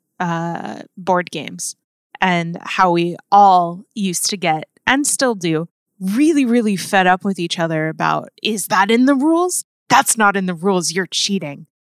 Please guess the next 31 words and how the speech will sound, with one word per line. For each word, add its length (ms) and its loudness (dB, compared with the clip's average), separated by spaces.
And 540 0
just 480 -4
how 380 2
intense 880 -4
we 180 2
were. 480 0
And 280 2
I 120 -2
mean, 460 -2
we 240 2
are, 200 4
we 180 0
still 340 0
are 260 0
when 140 -4
it 100 -10
comes 300 -6
to 80 -8
board 260 -4
games, 360 -8
about 580 4
rules 640 0
and 220 -4
making 320 -4
sure 240 -2
that 180 -8
the 80 -4
rules 360 -2
are 100 -4
followed 480 0
properly. 600 -2